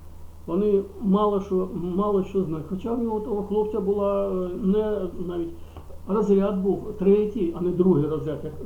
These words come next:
зазвичай випускають. Тобто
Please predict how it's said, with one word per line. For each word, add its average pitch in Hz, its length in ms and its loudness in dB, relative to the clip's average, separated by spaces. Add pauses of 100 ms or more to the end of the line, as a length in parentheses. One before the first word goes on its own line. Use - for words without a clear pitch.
(140)
зазвичай 160 480 -2 (420)
випускають. 180 560 -4 (640)
Тобто 208 680 0